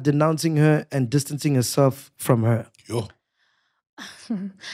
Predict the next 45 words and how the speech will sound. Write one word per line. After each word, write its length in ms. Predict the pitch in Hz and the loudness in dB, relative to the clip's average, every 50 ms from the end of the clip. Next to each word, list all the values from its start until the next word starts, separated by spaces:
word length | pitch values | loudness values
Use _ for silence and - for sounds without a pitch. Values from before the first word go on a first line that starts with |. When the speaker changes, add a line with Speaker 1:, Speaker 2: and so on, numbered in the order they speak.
| - - _ - | -18 -6 _ 0
Speaker 3:
I 200 | 285 - 311 277 | 0 2 2 4
don't 120 | 311 330 | 4 4
wanna 220 | 370 403 392 359 | 4 4 4 2
speak 520 | 349 - - - 294 294 247 214 - - - - 220 | 0 -2 0 2 2 2 2 2 -4 -12 -12 -8 -4
bad 280 | 196 180 220 240 226 | 0 4 4 4 4
about 280 | 220 196 - 214 202 214 | 4 2 2 2 2 2
my 140 | 214 190 190 | 0 -2 -2
gobela, 440 | 196 - 190 180 185 196 208 196 - | -2 0 0 2 2 0 0 0 0
but 200 | 202 190 185 208 | -2 -2 0 2
me 340 | 220 226 226 208 196 208 - - | 2 2 2 2 0 -2 -2 -2
and 180 | 202 196 190 185 | -2 -2 -2 0
her, 220 | 208 214 196 196 | 0 0 2 2
we 120 | 185 196 | 0 0
don't 220 | 165 190 190 196 196 | -2 -2 -2 -2 -2
have 140 | 196 185 185 | -2 -4 -4
a 60 | 180 | -4
relationship 580 | 175 175 180 185 - - 190 180 - 185 185 - - | -6 -4 -6 -6 -6 -8 -8 -10 -10 -10 -10 -10 -8
anymore. 400 | 185 185 185 185 185 180 196 - _ _ _ _ _ _ _ - - - - - _ _ | -8 -6 -4 -4 -4 -6 -6 -10 _ _ _ _ _ _ _ -20 -20 -20 -20 -20 _ _
And, 420 | - 196 190 185 185 185 185 175 190 - - | 2 4 4 4 4 4 2 0 -2 -4 0
uh, 460 | - 202 185 185 180 180 180 175 190 190 - - - - - - _ _ _ _ _ _ _ _ - | 2 4 4 6 6 4 4 2 0 -2 -8 -16 -20 -20 -20 -20 _ _ _ _ _ _ _ _ 2
it's, 160 | 302 - - - | 2 2 2 2
it, 240 | - 294 185 - - - | 2 2 2 2 4 4
it 100 | 262 214 | 4 6
was 160 | 254 233 208 | 6 6 6
a 60 | 240 | 4
decision 440 | 233 - 226 - - 285 247 254 240 | 4 2 0 2 2 4 4 4 4
I 120 | 214 196 190 | 6 4 4
took, 440 | 190 - - 269 247 185 - - | 2 2 0 0 0 0 -2 -4
mangiceda 480 | - 220 208 226 208 - 220 - - 170 - | -4 -2 -2 -2 -2 -2 -4 -2 -4 -4 -4
kuthwasa. 460 | - - 226 190 180 180 - - - - | -6 -4 -4 -2 -2 -2 -4 -8 -8 -6
She 260 | - - - 262 254 | -4 0 4 4 4
didn't, 500 | - - 240 226 247 254 269 - - - | 4 4 2 2 2 2 2 0 -4 -6
she 120 | - - 262 | -2 0 2
didn't 360 | 190 240 254 294 302 285 302 | 4 6 6 6 6 4 2
contribute 540 | - - 247 240 - - 240 190 208 208 190 | 2 0 0 0 0 -2 -4 -2 -2 -2 -4
to 280 | - - - - - 214 | -4 -8 -8 -6 -2 0
my 260 | 214 190 185 196 196 | 2 2 2 0 -2
success 800 | 185 - - 180 165 - - - - 214 175 170 - - - - - - | -2 -2 -2 -2 -2 -2 -2 0 2 2 2 2 -2 -6 -10 -12 -12 -6
Speaker 1:
Mm. 160 | - 127 120 151 | -2 0 2 4
Speaker 3:
when 100 | 196 196 | 4 4
it 160 | 190 185 - | 2 0 -2
comes 300 | - - 214 208 196 - - | -2 -2 -2 -2 -2 -4 -4
to 100 | - 202 | -4 -2
ubungoma 540 | 185 185 202 208 185 180 170 170 165 165 175 | -2 0 0 0 0 0 0 0 0 0 0
bam. 280 | 175 180 175 180 196 | 0 0 0 -2 -4